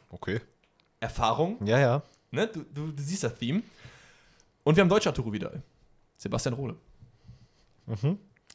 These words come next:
Speaker 2: Beide für zwei Millionen. Absolute Schnapper. Komm, also zwei Millionen für Rode. Zwei Millionen. Der ist im besten, der ist zweiunddreißig Jahre alt, ist im besten Fußballeralter.
Speaker 1: Zwei Millionen?
Speaker 2: Ja, zwei Millionen.
Speaker 1: Nicht zwei fünf.
Speaker 2: Ach so, ich hab bei ma-, ich hab bei manchen runter und bei manchen hochgerundet,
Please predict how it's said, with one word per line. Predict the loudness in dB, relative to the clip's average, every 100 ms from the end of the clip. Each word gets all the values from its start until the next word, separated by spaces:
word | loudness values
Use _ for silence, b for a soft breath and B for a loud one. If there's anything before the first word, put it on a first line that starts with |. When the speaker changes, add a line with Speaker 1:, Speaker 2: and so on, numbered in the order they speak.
| _
Speaker 2:
Beide | 2 4 4
für | 2
zwei | 4 6
Millionen. | 6 6 6 4 2
Absolute | 4 6 6 2
Schnapper. | 2 2 0 0
Komm, | 0 0
also | -2 -2
zwei | -2 4 6
Millionen | 8 8 8
für | 4
Rode. | 0 0 -2
Zwei | -2 -6 -4
Millionen. | -2 0 0 0 0 -2
Der |
ist | 0 0
im |
besten, | 0 -2 -2
der | -4
ist | -4 -4
zweiunddreißig | -2 0 0 -2 -2
Jahre | -4 -6
alt, | -6
ist | -2
im |
besten | -2 -2 -4
Fußballeralter. | -6 -4 -6 -6 -4 -2 0
Speaker 1:
Zwei | 2
Millionen? | 2 2 -2 -6 -8 _ _ _
Speaker 2:
Ja, | -10
zwei | -6 -6
Millionen. | -6 -6
Speaker 1:
Nicht | -8 -6
zwei | -8
fünf. | -6 -6 -6 -10 _ _ _ _ _ _
Speaker 2:
Ach | -2
so, | 2
ich | 4
hab | 4
bei | 4
ma-, | 2
ich | -2
hab | 4
bei | 4 4
manchen | 2 -2 -2
runter | -2 0 0
und |
bei | 0
manchen | 0
hochgerundet, | -2 -4 -6 -8 -10 -12